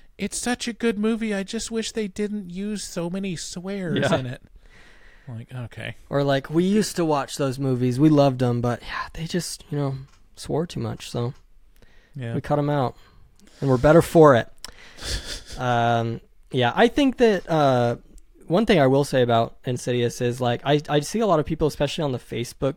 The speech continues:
Speaker 2: group, saying stuff like, um, you know, "Oh, horror movies were way better before, and, like, there's nothing good from, like, two thousands on." Um, I think, like, check out, like, i-, it's not a perfect movie. Like, this isn't a slam dunk, <clears throat> but it's really,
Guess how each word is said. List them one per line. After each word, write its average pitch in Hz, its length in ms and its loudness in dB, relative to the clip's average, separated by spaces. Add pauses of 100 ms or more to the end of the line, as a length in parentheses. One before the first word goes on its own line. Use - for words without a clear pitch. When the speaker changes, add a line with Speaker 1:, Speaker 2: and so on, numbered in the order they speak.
(120)
Speaker 2:
group, 135 340 -4 (640)
saying 131 460 -2
stuff - 380 -4
like, 117 460 -2
um, 113 540 -4
you 135 80 -4
know, 131 320 -2
"Oh, 147 360 -2
horror 165 160 4
movies 156 320 0
were 147 100 2
way 147 160 2
better 143 280 0
before, 135 500 0
and, 131 120 -2
like, 120 280 -2
there's 135 200 -4
nothing 131 680 -4
good 123 460 -2
from, - 220 -8
like, 120 160 -6
two 131 140 -6
thousands 117 380 -4
on." 113 440 -4 (600)
Um, 107 480 -4 (360)
I 165 140 0
think, 294 220 -4
like, 165 320 4
check 214 240 -2
out, 262 180 0
like, 160 320 2 (480)
i-, - 140 -14 (180)
it's 202 220 -2
not 277 140 4
a 269 40 -2
perfect 156 360 2
movie. 131 200 2
Like, 127 180 -4
this 160 140 0
isn't 208 200 2
a 120 40 0
slam 139 360 -2
dunk, 120 400 -4
<clears throat> - 40 -16
but 135 300 -2
it's 147 160 0
really, 139 480 2